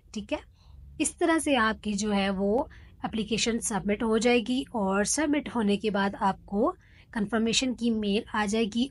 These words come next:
और ये फिर आपके साथ जो है वो राब्ता कर लेंगे, ठीक है।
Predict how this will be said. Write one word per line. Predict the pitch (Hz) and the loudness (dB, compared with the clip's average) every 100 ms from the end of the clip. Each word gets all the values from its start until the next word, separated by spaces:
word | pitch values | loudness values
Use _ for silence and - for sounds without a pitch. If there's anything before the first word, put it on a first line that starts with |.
| 226 | -2
और | 196 196 | -2 0
ये | 196 196 | 2 0
फिर | 202 208 | 0 0
आपके | 196 - 202 | 0 0 -4
साथ | 208 190 | -2 -2
जो | 180 208 | -2 -2
है | 196 190 | -2 0
वो | 180 226 359 - - - - - - - - - - - - - - - - | 0 0 -2 -6 -20 -20 -20 -20 -20 -20 -20 -20 -20 -20 -20 -18 -18 -18 -4
राब्ता | 277 208 - | 0 0 0
कर | 185 185 | -4 -2
लेंगे, | 180 180 185 | -2 -2 -2
ठीक | 185 240 | -2 -2
है। | 233 | 0